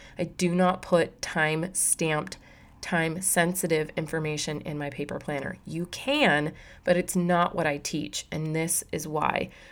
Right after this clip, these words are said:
I want your paper planner to be your navigation for your day. Your blocks do have start and stop times,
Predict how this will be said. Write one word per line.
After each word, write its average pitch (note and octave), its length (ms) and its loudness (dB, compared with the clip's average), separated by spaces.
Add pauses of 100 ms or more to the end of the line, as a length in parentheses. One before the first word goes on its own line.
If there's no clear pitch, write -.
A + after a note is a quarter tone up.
(140)
I F3+ 100 6
want F3+ 360 6
your G3+ 80 0
paper F#3+ 320 2
planner D#3+ 400 -2
to - 160 -6
be D#3+ 280 -2
your F#3+ 200 4
navigation E3 640 2
for D3+ 220 -4
your C#3+ 180 -6
day. - 380 -6 (560)
Your E3 160 0
blocks E3 520 2
do D#3 360 0
have G#3 260 2
start G3+ 460 6
and G#3+ 180 2
stop A#3+ 400 4
times, D3 580 -2